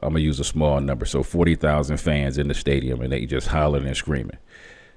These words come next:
Just imagine those fans are your emotions. You got forty thousand people. You got forty different types of emotions all playing at the same time. Now, if I'm not careful, I would allow those fans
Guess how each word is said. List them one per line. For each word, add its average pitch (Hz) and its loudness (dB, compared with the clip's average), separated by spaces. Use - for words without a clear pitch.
Just 87 4
imagine 85 6
those 78 2
fans 85 4
are 71 2
your 71 2
emotions. 71 -2
You 85 2
got 80 4
forty 98 6
thousand 85 4
people. 69 2
You 82 2
got 67 2
forty 87 4
different 78 0
types 76 4
of 73 0
emotions 71 0
all 76 2
playing 71 0
at 73 0
the 71 0
same 71 2
time. 65 -2
Now, 67 -2
if 73 2
I'm 90 4
not 90 4
careful, 76 2
I 76 2
would 73 2
allow 76 2
those 76 2
fans 65 4